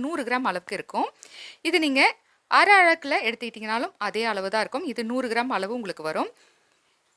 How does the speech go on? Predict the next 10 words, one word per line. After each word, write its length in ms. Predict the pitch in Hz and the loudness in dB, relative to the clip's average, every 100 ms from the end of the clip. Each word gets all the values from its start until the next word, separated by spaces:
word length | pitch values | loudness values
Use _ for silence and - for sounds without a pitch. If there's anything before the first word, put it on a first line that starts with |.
| - | -12
இப்போ 100 | 262 277 | -4 -2
நீங்க 160 | 254 269 | 2 2
இதை 100 | 247 392 - | 2 0 -2
மெஷர்மெண்ட் 480 | 262 285 415 370 311 294 | -2 2 2 0 -2 -4
கப்ல 180 | 254 233 | -4 -4
எடுத்துக்கிட்டீங்கன்னா 500 | 208 226 202 196 220 427 - _ _ - 247 | -4 -8 -10 -4 -2 -2 -4 _ _ 0 2
அரை 140 | 370 381 | 4 2
கப் 160 | 320 269 | 0 0
அளவு 160 | 226 233 | 0 0
எடுத்துக்கோங்க. 440 | 190 196 185 196 | -2 -6 -6 -2